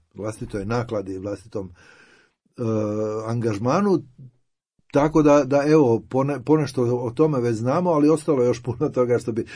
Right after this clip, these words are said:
vrijedilo bi analizirati, recimo, tematski i ovako, e, po, po, po nacionalnim književnosti iz kojih je prevodio i tako dalje. A što se tiče Ružičke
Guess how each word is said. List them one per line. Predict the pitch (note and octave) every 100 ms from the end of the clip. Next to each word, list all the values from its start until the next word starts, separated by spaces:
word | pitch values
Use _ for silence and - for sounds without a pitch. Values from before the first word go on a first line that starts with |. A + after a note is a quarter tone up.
| -
vrijedilo | C3+ C3+ C3+ B2+
bi | B2
analizirati, | A#2 A2+ A2 G2+ A#2 A#2 -
recimo, | G#2 G#2+ - G#2 G2+
tematski | F2+ A2 G#2 G2 - - G2
i | G#2 G2 G2 F#2
ovako, | F2+ G2 - G2 E2+ - - -
e, | C#3+ A2 -
po, | - A#2 G#2+
po, | B2+ A#2+ G#2+
po | B2
nacionalnim | B2 A#2+ B2+ A2+ A2+ G#2
književnosti | A#2 G#2 A#2 A2 G2 - A2+ G#2 A#2
iz | A#2
kojih | - A#2 G#2+
je | A2 -
prevodio | G#2+ G#2 A2 A2 G#2 E2+ - - - - -
i | A2
tako | A2+ F#2+ G2+
dalje. | F2 D2+ - _ _ _ _ _ _ _ _
A | G#2+ A2 A2 G#2+ G#2 G2 D3 C3+
što | C#3+ A#2+
se | A#2+
tiče | F#3+ G3 F3
Ružičke | G#3+ A3+ F3 - F#3+